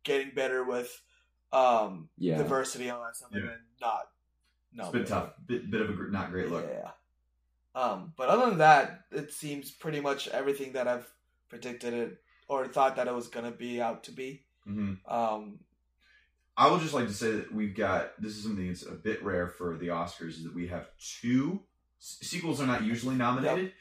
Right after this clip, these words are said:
Speaker 3: and we've got two sequels nominated this
Speaker 1: It's the
Speaker 3: year.
Speaker 1: year of the sequels.
Speaker 3: And
Speaker 2: And
Speaker 3: it's also
Speaker 2: technically, technically, All Quiet was an, uh, adaptation because it was, like, a remake.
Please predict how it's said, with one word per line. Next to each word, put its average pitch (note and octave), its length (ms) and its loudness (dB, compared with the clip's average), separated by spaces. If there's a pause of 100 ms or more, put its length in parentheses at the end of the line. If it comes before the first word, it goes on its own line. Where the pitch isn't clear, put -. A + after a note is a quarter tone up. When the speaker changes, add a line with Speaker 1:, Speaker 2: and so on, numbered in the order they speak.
(280)
Speaker 3:
and A2+ 80 -2
we've A2+ 160 2
got - 260 0
two C3 260 -2
sequels G#2+ 420 -2
nominated F#2 480 -2
this G2 120 -4
Speaker 1:
It's - 60 -6
the B2 60 -2
Speaker 3:
year. B2 120 0
Speaker 1:
year C#3 180 -4
of - 60 -12
the - 60 -20
sequels. - 540 -14
Speaker 3:
And C#3 80 6
Speaker 2:
And D3 80 12
Speaker 3:
it's D#3+ 80 4
also G#3 140 10
Speaker 2:
technically, D#3+ 400 8
technically, E3 340 8
All A#2+ 160 10
Quiet A#2+ 340 6
was G2 180 -2
an, G2+ 420 -6
uh, G2 320 0
adaptation G#2 560 0
because G2 260 -2
it F#2+ 60 2
was, G2 160 -2
like, F#2+ 120 -4
a F2 60 0
remake. A#2 460 4